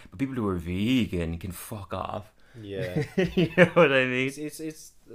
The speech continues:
Speaker 2: like, the thing is, it's, it's the same with anything. It's like, people who are Christian, then it's people who are Christian.
Speaker 1: Exactly,
Speaker 2: It's like,
Speaker 1: yeah, yeah. There's
Speaker 2: yeah.
Speaker 1: people who are Simpsons fans, and there are people who are Simpsons
Speaker 2: <laughs> Yeah,
Speaker 1: fans.
Speaker 2: like us.
Speaker 1: <laughs>
Speaker 2: Like, like you.
Speaker 1: Exactly. <laughs> Yeah.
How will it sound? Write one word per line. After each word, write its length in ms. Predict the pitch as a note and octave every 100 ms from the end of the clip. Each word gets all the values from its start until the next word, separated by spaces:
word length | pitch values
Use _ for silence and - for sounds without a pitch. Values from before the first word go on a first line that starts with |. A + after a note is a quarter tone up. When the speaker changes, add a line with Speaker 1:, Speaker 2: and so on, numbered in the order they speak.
| -
Speaker 2:
like, 220 | A#2+ D3 D#3
the 80 | E3
thing 180 | F#3
is, 220 | D#3+ B2+ G#2
it's, 160 | G2+
it's 200 | A#2 A2+
the 60 | B2+
same 300 | - C#3+ A#2
with 80 | -
anything. 600 | F#2+ G2+ F#2 - E2+ D#2+
It's 220 | - -
like, 380 | F2+ D#2+ - - _ - _ -
people 380 | - G2 G#2+ F2+
who 160 | F#2
are 60 | E2+
Christian, 720 | D#2+ - F#2 - - F2 E2 E2 _ -
then 140 | F2 F2+
it's 80 |
people 280 | E2+ F2+ F2+
who 60 | D#2
are 40 |
Christian. 680 | - - F2+ F2 - - -
Speaker 1:
Exactly, 640 | A2+ A2+ G2 G#2+ D#2 F#2+ E2
Speaker 2:
It's 80 |
like, 0 |
Speaker 1:
yeah, 200 | D#2 D#2+
yeah. 160 | - D2+
There's 100 | F#2
Speaker 2:
yeah. 40 | -
Speaker 1:
people 160 | A#2
who 60 | G#2
are 80 | F#2+
Simpsons 420 | C3 C3+ G2+ F2
fans, 240 | F2+ D#2
and 80 | F2
there 60 | F2
are 40 |
people 160 | F2+ E2+
who 60 |
are 60 | E2
Simpsons 600 | E2+ G2 G#2+ G#2 A2+ A2+
Speaker 2:
<laughs> 0 |
Yeah, 360 | B2 A2+ - G2+
Speaker 1:
fans. 100 | G2
Speaker 2:
like 600 | F#2 G2 - F3 - A3+
us. 280 | - - F3+
Speaker 1:
<laughs> 100 | - - - - G#3+
Speaker 2:
Like, 380 | G#3+ A3 E3+
like 120 | G2 G#2+
you. 300 | G#2 G2+ G#2+ - -
Speaker 1:
Exactly. 400 | - - F3+ -
<laughs> 20 |
Yeah. 340 | - G3 F3+